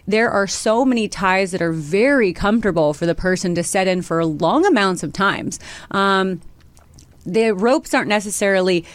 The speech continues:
tight on you, they're just holding you in.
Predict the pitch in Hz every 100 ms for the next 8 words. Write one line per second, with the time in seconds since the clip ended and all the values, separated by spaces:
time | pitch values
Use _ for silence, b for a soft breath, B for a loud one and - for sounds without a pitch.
0 | B - - 208 285 - 277 320 381 381
1 | 220 196 208 202 - - - 240 226 202
2 | 185 170 143 156 165 254 311